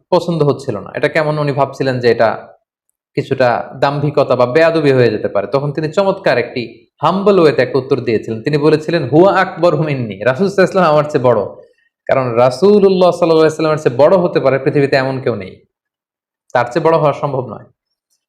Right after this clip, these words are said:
তিনি উত্তরে বলেছিলেন, "হুয়া আকবর মিন্নি", রাসূল সাল্লাল্লাহু আলাইহি ওয়াসাল্লাম আমার চেয়ে বড়, "ওয়া আনা ওলিদতু ক্বাবলা", কিন্তু আমি জন্মেছি আগে। সুবহানাল্লাহ, কতটা বিনয় তারা পেশ করেছেন, কতটা বিনয় তারা দেখিয়েছেন তাদের কথায়, তাদের আচরণে। তিনি বলেছেন, "রাসূল সাল্লাল্লাহু আলাইহি ওয়াসাল্লাম বড়, কিন্তু আমি জন্মেছি আগে।"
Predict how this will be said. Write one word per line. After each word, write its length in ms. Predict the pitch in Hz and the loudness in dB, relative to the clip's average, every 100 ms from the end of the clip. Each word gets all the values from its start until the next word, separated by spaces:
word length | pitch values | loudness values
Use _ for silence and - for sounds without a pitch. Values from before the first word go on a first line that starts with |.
| _ | _
তিনি 120 | 143 | 0
উত্তরে 260 | 156 156 175 | 0 4 2
বলেছিলেন, 400 | 160 170 170 185 | 4 2 0 0
"হুয়া 200 | 147 127 | 2 2
আকবর 360 | 123 139 147 | 0 -2 -2
মিন্নি", 200 | 156 160 | 0 -2
রাসূল 260 | 160 127 170 | -2 -2 -2
সাল্লাল্লাহু 340 | 156 160 165 | -2 0 2
আলাইহি 20 | 143 | 2
ওয়াসাল্লাম 60 | |
আমার 140 | 143 151 | 2 0
চেয়ে 160 | - 131 | -4 0
বড়, 180 | 131 160 | 2 4
"ওয়া 240 | 147 131 | 4 2
আনা 260 | - 160 175 | 2 -2 -2
ওলিদতু 500 | 135 143 170 - 143 | 0 0 0 0 -2
ক্বাবলা", 500 | - 127 113 98 - | -2 -2 -2 -4 -4
কিন্তু 180 | 139 160 | -2 0
আমি 140 | 156 | 0
জন্মেছি 540 | 151 170 170 170 135 | 0 0 0 0 0
আগে। 380 | 107 98 - - _ _ _ _ _ _ | 0 -2 -10 -18 _ _ _ _ _ _
সুবহানাল্লাহ, 640 | _ 123 110 110 101 95 101 - | _ -12 -10 -10 -10 -14 -12 -8
কতটা 260 | 123 - | -6 -4
বিনয় 420 | 131 131 135 165 147 | -4 -4 -4 -4 -2
তারা 200 | 123 113 | -2 0
পেশ 220 | 117 113 | -2 -4
করেছেন, 340 | 101 98 - - _ _ _ _ _ | -8 -8 -16 -20 _ _ _ _ _
কতটা 260 | 120 127 127 | -4 -2 -2
বিনয় 340 | 127 170 156 | -2 -2 -2
তারা 200 | 127 117 | 0 0
দেখিয়েছেন 500 | 110 120 131 113 113 | 0 -2 0 0 -4
তাদের 240 | 107 110 | -6 -4
কথায়, 340 | - 110 113 101 | -2 -2 -2 -4
তাদের 200 | 104 107 | -2 0
আচরণে। 600 | 104 110 101 - _ _ _ _ _ _ - | 0 -2 -8 -10 _ _ _ _ _ _ -4
তিনি 100 | 131 | 0
বলেছেন, 320 | 139 135 165 | 0 0 0
"রাসূল 260 | 135 123 170 | 0 -2 -2
সাল্লাল্লাহু 360 | 170 143 - | 0 0 -2
আলাইহি 160 | 131 123 | -2 2
ওয়াসাল্লাম 280 | 123 143 175 | 2 2 0
বড়, 80 | |
কিন্তু 200 | - 147 | -4 -2
আমি 180 | 156 135 | 0 0
জন্মেছি 500 | 131 175 165 135 127 | -2 -2 -2 -2 0
আগে।" 440 | 98 98 - - | -2 -4 -12 -18